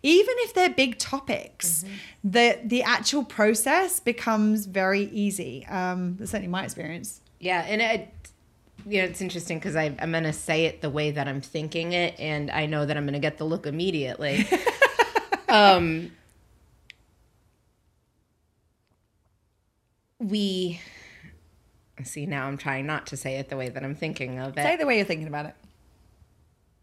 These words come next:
Speaker 2: I don't want to, though, 'cause I know it's, I,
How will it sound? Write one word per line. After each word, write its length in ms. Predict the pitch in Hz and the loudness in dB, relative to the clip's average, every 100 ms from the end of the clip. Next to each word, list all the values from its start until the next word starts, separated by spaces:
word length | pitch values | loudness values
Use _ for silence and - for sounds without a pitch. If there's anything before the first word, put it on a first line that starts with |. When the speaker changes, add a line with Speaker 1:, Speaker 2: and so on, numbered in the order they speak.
| _ _ _ _ _ _ _ _ _ _ _ _ - | _ _ _ _ _ _ _ _ _ _ _ _ -14
Speaker 2:
I 40 | 185 | -12
don't 280 | 175 - | -12 -14
want 220 | 160 185 - | -10 -10 -10
to, 140 | 175 | -10
though, 160 | 156 135 | -8 -8
'cause 220 | - 160 | -8 -6
I 80 | 151 | -4
know 160 | 175 | -2
it's, 180 | 175 - | -2 -2
I, 160 | 139 | -6